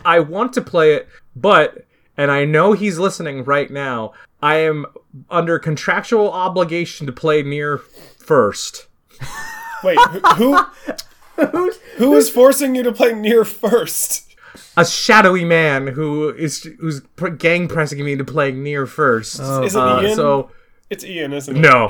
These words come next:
Speaker 1: no, it's,
Speaker 3: It's not
Speaker 1: no.
Speaker 3: Ian wouldn't
Speaker 1: He
Speaker 3: make
Speaker 1: knows
Speaker 3: it.
Speaker 1: who he is.
Speaker 2: Okay.
Speaker 1: He can, he's listening right now.
Speaker 2: Oh.
Speaker 1: Uh, but no, I haven't played it. I do know that from everything I've been told,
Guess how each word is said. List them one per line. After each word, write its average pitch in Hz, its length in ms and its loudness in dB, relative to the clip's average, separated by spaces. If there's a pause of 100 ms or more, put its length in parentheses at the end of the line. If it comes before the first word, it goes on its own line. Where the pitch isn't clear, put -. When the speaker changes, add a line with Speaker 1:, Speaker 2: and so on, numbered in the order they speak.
Speaker 1:
no, 117 240 0
it's, 107 200 -6
Speaker 3:
It's - 380 -18
not - 200 -20
Speaker 1:
no. 120 460 2 (420)
Speaker 3:
Ian 262 200 0
wouldn't 147 240 0
Speaker 1:
He 208 100 2
Speaker 3:
make 220 40 6
Speaker 1:
knows 220 240 6
Speaker 3:
it. 170 40 2
Speaker 1:
who 151 60 4
he 143 140 6
is. 131 400 2 (380)
Speaker 2:
Okay. 220 320 2
Speaker 1:
He - 40 -4
can, 127 280 -8 (360)
he's 143 180 -12
listening 135 440 -6
right 123 260 0
now. 120 340 -6 (220)
Speaker 2:
Oh. 135 240 -6
Speaker 1:
Uh, 139 280 4 (220)
but 143 220 2
no, 214 160 4
I 190 140 0
haven't 185 240 -6
played 180 220 -2
it. 202 120 -4
I 139 120 -2
do 143 200 -6
know 160 200 -4
that 143 300 -6
from 127 240 -12
everything 147 380 -6
I've 135 140 -4
been 135 140 -10
told, 143 400 -6